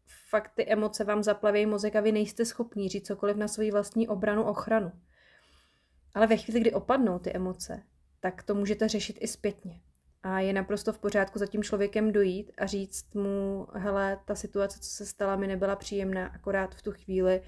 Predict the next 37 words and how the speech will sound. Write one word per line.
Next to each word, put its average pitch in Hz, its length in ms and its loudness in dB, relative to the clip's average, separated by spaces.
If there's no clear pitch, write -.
jsem 202 160 -2
byla 190 140 4
v 196 60 -8
takových 190 380 -2
emocích, 185 380 -2
že 185 80 0
jsem 185 200 -4
to 196 100 -2
nedokázala 185 600 0
vykomunikovat 180 720 -2
správně." 175 480 -6
Důležitá 202 500 4
věc, 190 360 4
nenechte 196 340 -2
to 226 140 0
vyšumět. 196 600 -2
A 190 640 0
nenechte 208 380 2
to 226 120 0
vyšumět, 208 680 0
eh, 196 40 -2
z 190 100 -2
jednoho 220 280 6
prostého 214 500 0
důvodu, 202 420 0
protože - 380 -6
když 185 160 2
to 208 120 -2
necháte 196 420 0
vyšumět, 190 580 -4
tak - 140 -12
se 196 80 -8
to 202 60 -2
bude 196 120 0
vždycky 185 300 -2
jenom 202 200 0
zhoršovat. 185 500 -4